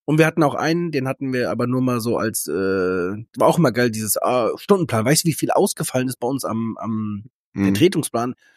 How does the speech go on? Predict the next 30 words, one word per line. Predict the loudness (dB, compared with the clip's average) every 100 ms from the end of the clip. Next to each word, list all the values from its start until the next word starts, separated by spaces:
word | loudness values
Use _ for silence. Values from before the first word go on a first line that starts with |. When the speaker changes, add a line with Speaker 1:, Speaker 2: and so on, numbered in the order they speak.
| _ -4
Speaker 1:
Immer | 2 2
gehofft, | 4 2 2
"Oh, | 4 4
unsere | 2 -2
Klasse, | -2 -2 -2 -6
alles | -6 -6
klar, | -4 -4 -4
zwei | -2 -2
Stunden | -2 -4 -4
ausgefallen." | -4 -4 -4 -2 -2 -4 _ _ _ _ _ -2
Und | 2
dann | 4
hoffst | 2 4
du, | 4
dass | 4 2
da | 0
einfach | 0 0
nur | 2
F | 2 0
A | -2 -2
steht | 0 0 0 -2
und | -8 -2
nicht, | -2 -2 -2
Speaker 2:
Mhm. | -2 0
Speaker 1:
ähm, | -2 -4 -4 -8 -10 _ _ _ _ _ _ -4
Vertretung | -2 2 4 4 2
Speaker 2:
Vertretung. | 0
Speaker 1:
durch. | 0 0 -2 _ -20 -20 -2
Speaker 2:
Ja, | 2 4
ja. | 2